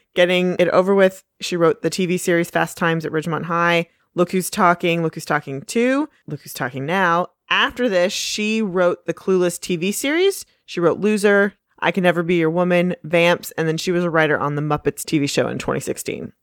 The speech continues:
She sat in classes at Beverly Hills High School to kinda get a flavor of the students that were there. And what a lot of people have pointed out, that a lot of the characters, plots, themes,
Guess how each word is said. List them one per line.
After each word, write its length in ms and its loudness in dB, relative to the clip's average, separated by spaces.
She 440 0
sat 580 0
in 160 -2
classes 460 0
at 140 -2
Beverly 300 2
Hills 200 -2
High 160 -2
School 220 -4
to 100 -12
kinda 240 -2
get 140 -2
a 40 -4
flavor 420 0
of 120 0
the 100 4
students 600 0
that 160 0
were 100 0
there. 460 2
And 440 2
what 500 0
a 100 4
lot 260 4
of 60 0
people 220 -2
have 100 -6
pointed 260 0
out, 220 2
that 80 2
a 60 0
lot 260 2
of 80 -4
the 80 0
characters, 640 0
plots, 460 0
themes, 360 -2